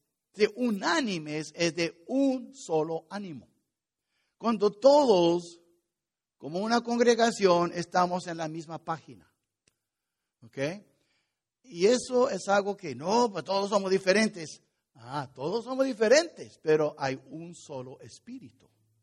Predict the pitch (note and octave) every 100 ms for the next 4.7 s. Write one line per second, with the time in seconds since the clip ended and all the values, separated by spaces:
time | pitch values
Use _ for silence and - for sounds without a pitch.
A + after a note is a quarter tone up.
0 | _ _ _ _ _ _ A#2 B2 D#3 B3
1 | C4+ A3 C4 C4 B3 C4 A3+ G3 A3+ B3
2 | B3+ - D#3+ D3 G3 C4 C#4+ C4+ C#4 D#4
3 | E4 C4+ C#3+ E3 F3+ - D3 C#3+ G#3 A3+
4 | A3+ F3+ E3 F3 F#3+ G3